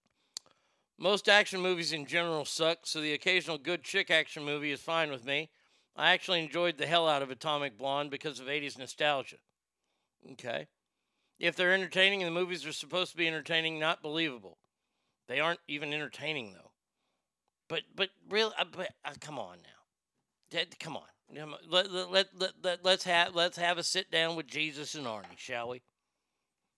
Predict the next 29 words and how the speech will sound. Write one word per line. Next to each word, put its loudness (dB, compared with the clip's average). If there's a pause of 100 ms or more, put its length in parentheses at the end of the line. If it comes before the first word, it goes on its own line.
(1600)
Where 4
a 0
chick 0
action 2
star, -4 (380)
let's 2
say 6
she's -4
cha-, 2
trained 2
by 4
the -6
C 2
I 6
A, 0 (920)
and -10
she's -2
going 2
up 4
against 0
a -4
guy, 4 (360)
a 4
Russian, 4 (340)
a 2
big 6
fucking 2
Russian 2
dude 2